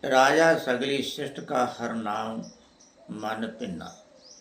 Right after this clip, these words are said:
ਗੁਰੂ ਸਾਹਿਬ ਮਹਾਰਾਜ ਜੀ ਕਹਿੰਦੇ ਨੇ, ਆਖਰ ਜੇ ਉਹ ਪ੍ਰਮਾਤਮਾ ਦਾ ਨਾਮ ਜਪਦਾ ਹੈ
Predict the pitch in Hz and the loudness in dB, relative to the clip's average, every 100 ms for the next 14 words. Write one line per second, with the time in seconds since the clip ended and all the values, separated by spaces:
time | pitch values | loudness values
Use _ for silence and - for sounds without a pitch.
0 | _ - - - - - _ _ - 147 | _ -20 -20 -20 -20 -20 _ _ -8 -2
1 | 170 170 180 170 156 143 143 135 117 135 | 0 0 0 0 0 -2 0 0 0 -4
2 | 131 131 131 139 123 107 98 98 - - | -4 -4 -4 -4 -4 -4 -6 -10 -16 -20
3 | - _ - - - - _ - _ _ | -20 _ -20 -20 -20 -20 _ -20 _ _
4 | - - - - _ _ _ _ _ _ | -20 -20 -20 -20 _ _ _ _ _ _
5 | _ - - 147 175 180 160 135 147 160 | _ -12 2 2 4 2 0 0 0 0
6 | 147 160 156 - 127 113 110 113 120 135 | 0 0 -2 -2 -2 0 2 2 0 -2
7 | 135 135 135 123 107 110 120 113 101 - | -4 -2 0 0 0 0 -2 -2 -4 -4
8 | 101 123 123 - 98 90 92 | -4 -2 -4 -6 -6 -6 -8